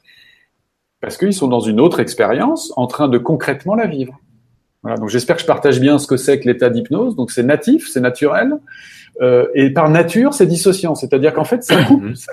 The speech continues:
Speaker 1: coupe notre esprit conscient de la réelle réalité. Donc là, si les gens voient autour de moi, ça me couperait, moi, de l'expérience de mon cabinet, et je rentrerais dans mon expérience intérieure. Et ça, c'est la transe naturelle de tous les humains de la planète.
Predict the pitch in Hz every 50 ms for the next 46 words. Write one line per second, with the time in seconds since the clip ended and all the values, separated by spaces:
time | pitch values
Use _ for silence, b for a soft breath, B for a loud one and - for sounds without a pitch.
0 | - _ - 285 285 285 202 185 190 190 170 170 - - - 165 - - 165 143
1 | - - 165 156 143 123 123 117 113 127 127 131 123 110 117 110 104 123 123 -
2 | 240 294 254 147 117 - 123 120 117 - 110 107 110 113 117 110 117 110 110 -
3 | 110 110 113 117 127 127 123 - 104 - 104 - - 190 180 185 - - 180 165
4 | 139 131 123 110 117 - - - 120 120 135 131 110 113 101 107 104 - 101 104
5 | 120 165 254 - _ _ B B B B B B B B B B _ 135 143 131
6 | 120 143 143 120 - 175 180 - - 151 147 170 214 247 247 196 160 156 156 147
7 | - - 139 123 135 175 190 185 - 147 - 143 127 117 107 92 90 - _ _
8 | _ _ _ _ _ _ _ _ _ _ _ _ _ _ _ _ _ _ _ _
9 | _ _ _ _ _ _ - - - 190 214 220 - 156 151 - - - 180 202
10 | 202 - - 151 165 165 - - 156 139 139 156 185 226 247 240 - 139 123 123
11 | 123 - 190 196 175 139 135 135 160 190 190 160 131 - 117 110 - - _ _
12 | _